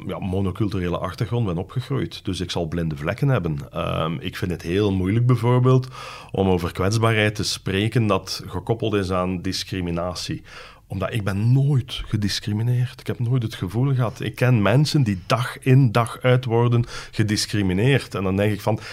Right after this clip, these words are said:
ja, als je mij die vraag stelt, ik kan daar wel wat theoretische wetenschappelijke reflecties,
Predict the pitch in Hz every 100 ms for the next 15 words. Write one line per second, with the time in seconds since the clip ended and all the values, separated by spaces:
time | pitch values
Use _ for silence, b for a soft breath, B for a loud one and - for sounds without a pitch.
0 | B B - 90 101 165 147 - 92 -
1 | 104 104 98 98 113 143 - 156 156 -
2 | - 101 - 110 107 98 95 95 92 -
3 | 101 90 110 123 123 113 95 - 101 -
4 | 113 147 143 139 143 131 - 131